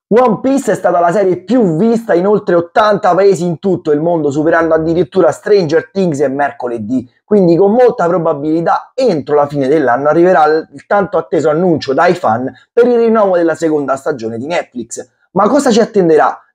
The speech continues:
in questa seconda stagione? Beh, probabilmente si aggiungerà alla ciurma di Cappello di Paglia un nuovo membro e rappresenterà una delle sfide più alte a livello di budget per una serie Netflix,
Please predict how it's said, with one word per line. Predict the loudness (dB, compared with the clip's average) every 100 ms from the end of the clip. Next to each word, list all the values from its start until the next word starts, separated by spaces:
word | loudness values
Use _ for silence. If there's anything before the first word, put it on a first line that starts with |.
| -10
in | -4
questa | -2 -2 -2
seconda | 0 0 0 -2
stagione? | -2 0 0 -2 -4 _ _ _ _ _ _ 0
Beh, | 0 0
probabilmente | -2 0 0 0 0 0 -2 -4 -2 -2 0 0 -4 _
si | -20 -10 0 2
aggiungerà | 2 0 -2 0 2 2 2 -2 -4
alla | -2 -2
ciurma | 0 0 0 -2
di | -2
Cappello | -4 -2 0 2
di | 2
Paglia | 2 2 2 -2 -4
un | -2 0
nuovo | 2 2 2
membro | 0 -2 -2 -4 -4 _ _ _ -2
e | 0 0 -2 -6
rappresenterà | -6 -2 0 0 -2 0 2 2 0 -4
una | -2 0 2
delle | 0 -2
sfide | -4 -6 -6 -2 -4 -6 -4
più | 0 2
alte | 2 2 -2 -6 -2
a | 0
livello | 2 2 2 0
di | -2
budget | -4 0 0 0 -4 -8 -6
per | -2
una | 0
serie | 0 -2
Netflix, | -4 -8 -14 -18 -18